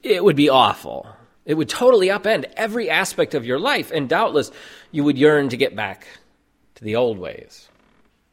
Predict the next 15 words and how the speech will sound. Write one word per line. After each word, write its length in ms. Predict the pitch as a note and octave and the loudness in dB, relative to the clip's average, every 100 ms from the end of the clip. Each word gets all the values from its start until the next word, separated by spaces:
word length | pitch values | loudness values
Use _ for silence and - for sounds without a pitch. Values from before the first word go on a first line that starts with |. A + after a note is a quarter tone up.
| _ _ _ - | _ _ _ -12
That's 200 | C3 - | -10 -4
not 140 | D#3+ | -2
the 80 | C#3 | -2
whole 360 | - C3 C3+ C#3+ | -2 2 2 2
story 360 | - D#3 D#3+ | -2 -4 -4
for 220 | D#3+ G#2+ - | -6 -10 -10
each 260 | C3 D3+ F#3+ | -10 -8 -6
of 80 | F#3 | -4
the 140 | F#3 | -4
exiles, 500 | F#3 - G3 G3+ F3+ | -6 -8 -8 -8 -10
though, 160 | G3+ A3 | -12 -10
those 180 | A#2 | -14
people 380 | - D3 C3+ C#3 | -14 -16 -14 -10
in 120 | C3+ | -8
exile. 440 | C3+ D3 - E2+ | -10 -10 -10 -10